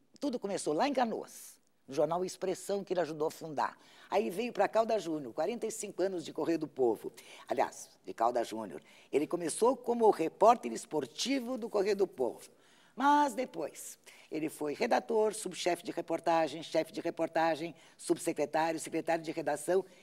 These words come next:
e diretor de redação. Isso dos três jornais da Calda Júnior, Correio, Folha da Manhã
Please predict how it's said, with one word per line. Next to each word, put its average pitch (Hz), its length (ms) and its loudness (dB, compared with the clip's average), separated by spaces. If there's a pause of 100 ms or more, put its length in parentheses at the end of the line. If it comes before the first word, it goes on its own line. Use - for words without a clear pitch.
e 180 80 -4
diretor 220 640 0 (160)
de 165 180 -6
redação. 170 580 -4 (260)
Isso 220 320 -6
dos - 240 -8
três 254 180 2
jornais 208 360 0
da 180 60 0
Calda 202 220 0
Júnior, 165 220 -6
Correio, 156 420 -2
Folha 185 140 0
da 151 100 2
Manhã 156 360 -4